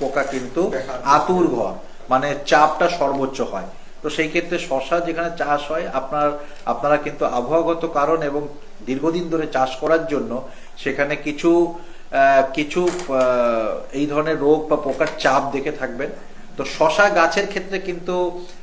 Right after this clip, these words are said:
Speaker 1: আহ, এটা কিন্তু মালিনী নয়, এটা কিন্তু আমি শশা হিসাবে বলছি যে, আহ, চাপ থাকে, সেরকম দুটো রোগ আমরা পরে আলোচনা করব। But এই শশার চাষে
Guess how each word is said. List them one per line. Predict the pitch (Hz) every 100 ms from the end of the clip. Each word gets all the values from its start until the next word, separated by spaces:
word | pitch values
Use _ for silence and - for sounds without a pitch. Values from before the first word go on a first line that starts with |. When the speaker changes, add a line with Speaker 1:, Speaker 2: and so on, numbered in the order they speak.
| -
Speaker 1:
আহ, | 156 151 147 143 143
এটা | 147 185
কিন্তু | 190 190 175
মালিনী | 151 147 165 175
নয়, | 156 156 -
এটা | 147 156
কিন্তু | 156 151
আমি | 156
শশা | - 139 135 151
হিসাবে | 127 131 147 156
বলছি | 147 131 131 170 - - - - -
যে, | 127 135 131 127 113
আহ, | 127 127 127 123
চাপ | 151 139 -
থাকে, | 139 135 160 117 -
সেরকম | 143 143 156 151
দুটো | 151 135 143
রোগ | 135 139
আমরা | 135 139
পরে | - 123 131
আলোচনা | 120 107 127 139
করব। | 131 113 123 143 - - 143
But | 151 147
এই | 170
শশার | 165 - 139 135 196 208 - -
চাষে | 175 - 180 160